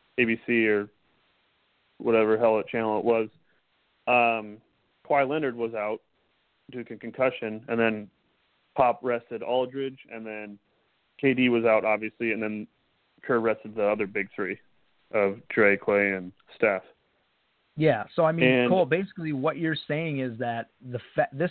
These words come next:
Speaker 2: got overblown because it was LeBron.
Speaker 1: I think that's a huge part of it, is because I get a little bit why the fans would be upset that I just bought a ticket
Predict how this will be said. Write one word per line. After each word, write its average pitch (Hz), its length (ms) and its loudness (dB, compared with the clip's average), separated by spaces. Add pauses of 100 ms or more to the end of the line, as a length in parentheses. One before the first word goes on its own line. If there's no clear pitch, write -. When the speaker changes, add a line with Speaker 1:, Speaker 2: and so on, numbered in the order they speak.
Speaker 2:
got 175 180 2
overblown 143 580 2
because 131 300 0
it 117 60 -6
was 113 120 -10
LeBron. 104 400 -10 (1800)
Speaker 1:
I 160 240 4 (360)
think 180 160 -4
that's 160 200 -2
a 120 80 -6 (120)
huge 165 200 -6 (120)
part 123 180 0
of 147 100 -4
it, 185 180 -6 (260)
is 151 140 -6
because 180 460 0 (1400)
I 143 100 2
get 151 400 0 (160)
a 139 40 -4
little 139 260 -2
bit 151 280 0 (380)
why 123 460 -2
the 123 100 -8 (100)
fans 117 380 -6
would 117 140 -4
be 117 120 0
upset 113 460 0
that 107 220 0 (920)
I 120 80 4
just 127 180 -4
bought 120 160 4
a 113 60 -2
ticket 117 420 -6